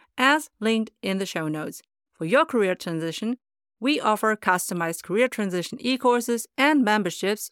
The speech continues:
also at graduate schools all over the world. Maybe yours too. And if your university isn't yet our customer, enroll in your free email course for career transition made simple, as linked in the show notes. I'm your host, Professor Doctor Eleanor Sui Winkels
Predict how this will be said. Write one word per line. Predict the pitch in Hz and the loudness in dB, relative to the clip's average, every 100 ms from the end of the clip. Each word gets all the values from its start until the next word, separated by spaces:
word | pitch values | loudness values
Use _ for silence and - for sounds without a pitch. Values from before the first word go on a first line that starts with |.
| - | 0
also | 196 208 220 | 0 2 0
at | 170 | -2
graduate | - 185 190 220 | 0 0 0 -4
schools | - 202 208 - - | -2 0 0 -2 -2
all | - 254 233 | 4 6 6
over | 196 | 4
the | 214 220 | 2 0
world. | 170 - - _ _ _ | -2 -8 -14 _ _ _
Maybe | 247 262 185 | 2 2 2
yours | 233 - | 0 0
too. | 349 320 - _ _ _ - | -2 -2 -4 _ _ _ -4
And | 185 | -2
if | 170 | 0
your | 165 294 | 2 4
university | 330 285 233 190 185 - - - _ _ | 4 4 2 2 0 -4 -10 -12 _ _
isn't | 311 330 | 0 2
yet | 311 262 | 2 4
our | 247 | 2
customer, | 220 190 - 165 165 - _ - | 2 -2 -2 -4 -6 -8 _ -4
enroll | 180 170 180 214 269 _ _ | 0 2 2 2 0 _ _
in | 226 226 | 0 2
your | 262 | 2
free | 254 302 330 254 | 0 0 0 2
email | 226 214 | 2 0
course | - 196 - | -2 -4 -4
for | 160 | -8
career | - 165 214 294 | -6 -2 0 0
transition | 254 226 208 202 196 185 | 0 0 0 0 -2 0
made | 160 - | -2 -2
simple, | - 269 269 262 - _ | 0 2 4 2 0 _
as | 208 214 226 180 | 0 4 4 2
linked | 196 202 190 | 0 0 -2
in | 170 | -4
the | 165 | -4
show | - 220 240 | -2 2 2
notes. | 240 233 - _ _ _ | 2 0 -4 _ _ _
I'm | 220 285 | 4 4
your | 320 302 | 4 2
host, | 233 226 - _ | 2 2 -4 _
Professor | - 160 220 240 240 | -6 -2 0 2 2
Doctor | 214 - | 0 0
Eleanor | 202 190 175 | -2 -2 -2
Sui | - 165 156 | -4 -4 0
Winkels | 233 277 220 208 | 2 2 0 -4